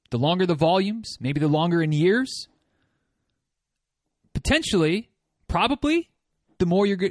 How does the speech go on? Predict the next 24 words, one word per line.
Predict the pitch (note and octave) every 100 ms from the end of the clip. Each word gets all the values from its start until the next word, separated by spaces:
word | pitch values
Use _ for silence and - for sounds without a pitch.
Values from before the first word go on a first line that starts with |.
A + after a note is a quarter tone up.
| -
the | D#3+
more | F3 G#3+
your | G3+
taxes | G#3 G#3 - D3
are |
gonna | B2+ B2
go | A#2
up. | - _ _ _ _
Mileage | A#2 F3+ C4+ A3
goes | C4 A#3
up, | C4+ - -
taxes | G#3+ - D#3
go | C3+
up. | A2 -
Kinda | D#3+ F#3
like | F#3+ -
income | F#3+ G#3 A3 G#3
goes | G#3+ G3
up, | A3 G#3+ - - _ _ _ _ _ -
taxes | F#3+ D#3+ C3+
go | A#2 A#2
up. | - _ _ _ _ _ _ _ _
And, | D3 D3 -
and | D#3 D3